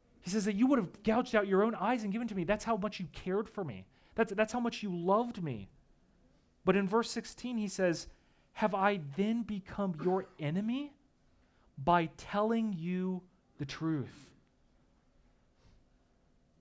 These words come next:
This is a hard thing to read, guys. How many of us have ever had a situation where we were friends with someone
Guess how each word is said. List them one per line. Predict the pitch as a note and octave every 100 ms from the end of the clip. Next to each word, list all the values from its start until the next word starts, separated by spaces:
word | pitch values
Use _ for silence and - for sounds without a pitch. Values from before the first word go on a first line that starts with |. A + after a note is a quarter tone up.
| _ _ -
This | C#3
is | C4
a | G3
hard | - C#3+ C#3 D3
thing | - B2 C3
to | A#2
read, | G2+ A2
guys. | A2+ F2+ F#2+ - - - _ _ _ _ _ _ _ _ _ _ _ _ _ _ _ _ _
How | - B3+
many | D4+ E3+ A3
of | G#3
us | A#2+ G2+
have | D3
ever | C#3 F3
had | F#3 F3
a | D3
situation | - - D#3+ C3+ D#3+ D#3+ A#2+
where | A#2+
we | C3+
were | F#3+ B2+
friends | - - C#3+ F3
with | F3+
someone | - F#3+ F#3+ G3+ G3+